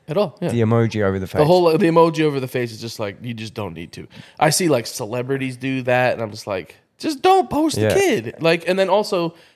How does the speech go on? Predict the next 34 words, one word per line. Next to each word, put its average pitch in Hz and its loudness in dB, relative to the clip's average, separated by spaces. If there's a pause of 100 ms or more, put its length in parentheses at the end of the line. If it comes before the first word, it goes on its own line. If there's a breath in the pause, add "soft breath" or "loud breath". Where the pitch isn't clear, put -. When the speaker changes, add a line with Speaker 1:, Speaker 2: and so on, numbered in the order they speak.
(120)
Speaker 1:
they 156 6
all 175 8
probably 139 4
have 117 -2
private 95 -4
ones 147 -6
with 139 -4
their 131 -2
friends' 113 -4
follow. 143 -2
So 147 -2
why 135 2
is 160 0
it 160 -2
on 143 -2
the 135 -4
one 127 -6
with, 123 -8
like, 117 -8
Speaker 2:
Or - -12
Speaker 1:
four 120 2
million 113 0
Speaker 2:
clo-, - -
Speaker 1:
people? - -10
Speaker 2:
close 107 0
friend 117 -2
story, 139 -6
all 120 -2
of 127 2
that 127 -2
shit. 180 0
Speaker 1:
Yeah. - -6
Speaker 2:
I, 120 6
uh, 107 4